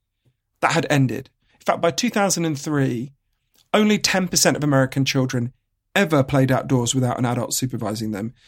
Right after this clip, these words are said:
And I think the ten percent that did get to play outside got, like, twelve minutes a week. So it just ended.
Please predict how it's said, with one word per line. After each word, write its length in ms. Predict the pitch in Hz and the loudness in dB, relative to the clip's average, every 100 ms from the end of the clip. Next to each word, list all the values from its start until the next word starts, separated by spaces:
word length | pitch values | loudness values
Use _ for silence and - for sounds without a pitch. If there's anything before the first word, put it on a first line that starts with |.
| _ - | _ 0
And 100 | 156 | 0
I 40 | |
think 200 | 139 - | 0 -2
the 80 | 151 | 0
ten 200 | 170 143 | 2 2
percent 260 | 147 120 | 2 2
that 60 | - | 0
did 140 | 139 | -2
get 100 | 113 - | -2 -6
to 80 | |
play 180 | - 139 | 0 2
outside 420 | 127 - 127 127 | 2 4 2 2
got, 160 | - - | -2 -2
like, 340 | 117 113 - - _ - | -2 -4 -10 -20 _ -6
twelve 300 | - 147 156 | 0 2 2
minutes 260 | 151 - | -2 0
a 60 | 151 | 0
week. 200 | 180 214 | 0 0
So 220 | 190 151 - | 0 0 -2
it 60 | 175 | -2
just 180 | 190 139 | 2 2
ended. 320 | 123 - | 0 -4